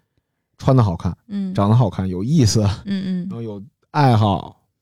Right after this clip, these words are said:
Speaker 1: 然后有自己热爱的东西，这种。
Speaker 2: 嗯。
Speaker 1: 就可能虽然是一些潜在的东西，但它其实一些符号背后，可能它代表了很多别的东西。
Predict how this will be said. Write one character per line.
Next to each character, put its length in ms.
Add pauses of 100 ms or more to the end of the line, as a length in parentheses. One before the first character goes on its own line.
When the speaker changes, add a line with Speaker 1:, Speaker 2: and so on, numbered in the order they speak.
(240)
Speaker 1:
然 120
后 80
有 100
自 180
己 80
热 200
爱 160
的 80
东 320
西， 160
这 100
种。 180
Speaker 2:
嗯。 340
Speaker 1:
就 80
可 100
能 180
虽 160
然 160
是 140
一 140
些 160
潜 340
在 160
的 60
东 100
西， 60
但 120
它 120
其 200
实 220
一 160
些 180
符 200
号 120
背 80
后， 200
可 140
能 200
它 140
代 120
表 140
了 80
很 100
多 80
别 200
的 80
东 200
西。 120